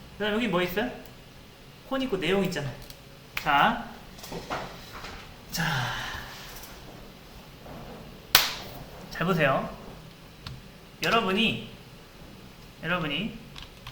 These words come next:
어디를 클릭하면은 꺼지게 한, 하는 거예요? 요 검-, 여기가 여러분 여기서부터 여기까지는 다 검은색이잖아요.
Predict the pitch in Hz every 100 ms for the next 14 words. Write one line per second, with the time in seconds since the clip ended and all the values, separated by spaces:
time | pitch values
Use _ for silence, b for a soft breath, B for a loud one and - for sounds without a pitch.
0 | - - - - - - - - - -
1 | - - - 147 214 311 311 311 - 294
2 | - 277 262 247 240 202 254 240 247 240
3 | 233 - 240 233 175 185 233 - - -
4 | - - - - - - - - - -
5 | - - - 208 226 - - 190 220 240
6 | 247 247 220 196 196 190 156 254 269 233
7 | 190 190 214 202 190 175 - 180 254 240
8 | 202 175 151 156